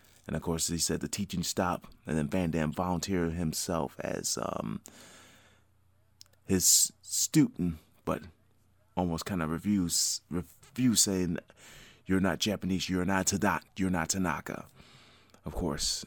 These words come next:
yet. But yet, you know, you got Van Damme being around so much with the Tanakas, he considered him, considered himself his son.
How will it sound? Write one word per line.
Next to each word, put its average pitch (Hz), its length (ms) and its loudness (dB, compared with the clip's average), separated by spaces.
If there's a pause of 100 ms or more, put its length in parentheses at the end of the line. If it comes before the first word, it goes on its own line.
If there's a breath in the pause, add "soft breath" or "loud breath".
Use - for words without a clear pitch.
yet. - 440 -2 (1500 soft breath)
But 76 140 -4
yet, 101 240 2
you 104 180 4
know, 95 180 4
you 92 120 0
got 87 240 -2
Van 95 200 2
Damme 92 220 2
being 90 200 2
around 95 380 0
so - 180 2
much - 540 -2 (380)
with 117 140 4
the 101 80 -4
Tanakas, 85 640 -2
he 95 180 -2 (320 loud breath)
considered 92 360 -2
him, 90 300 0 (120)
considered 107 680 -2
himself 92 380 0
his 78 120 0
son. 85 440 2